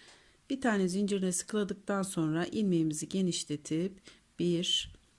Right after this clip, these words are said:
iki, üç,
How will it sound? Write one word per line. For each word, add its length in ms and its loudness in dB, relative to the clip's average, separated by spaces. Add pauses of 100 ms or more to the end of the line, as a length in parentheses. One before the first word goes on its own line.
(560)
iki, 500 -2 (680)
üç, 500 -4